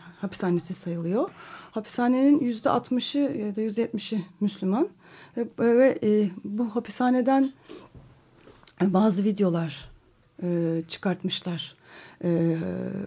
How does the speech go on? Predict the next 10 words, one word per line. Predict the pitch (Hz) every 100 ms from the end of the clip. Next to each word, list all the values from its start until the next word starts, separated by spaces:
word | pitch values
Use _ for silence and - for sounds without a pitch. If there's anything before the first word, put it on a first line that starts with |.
| - -
tutuklular | 208 - - 175 170 143 -
dışarıya | 196 - 180 160
gönderebilmişler. | 165 180 180 170 160 170 - 294 359 - - - - 220
Bu | 226 - - 285 - _ _ -
videoların | 214 202 220 220 220
yapanlardan | 214 214 220 214 - - - 208 208 208 220
bir | 240
tanesi | 214 196 -
de | 349 359
Kolibali. | - 233 226 190 180 359